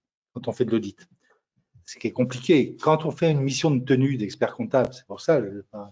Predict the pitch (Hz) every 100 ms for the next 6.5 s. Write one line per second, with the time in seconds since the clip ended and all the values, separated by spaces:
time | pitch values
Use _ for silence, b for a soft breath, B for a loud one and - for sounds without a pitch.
0 | _ - 117 110 127 175 135 123 - 120
1 | - 170 139 - _ _ _ _ - 123
2 | - 107 - 170 117 127 120 117 117 -
3 | 165 120 98 98 - 107 101 104 107 156
4 | 135 127 117 107 b b b b _ _
5 | - - 127 117 117 - 165 117 110 -
6 | 151 156 120 107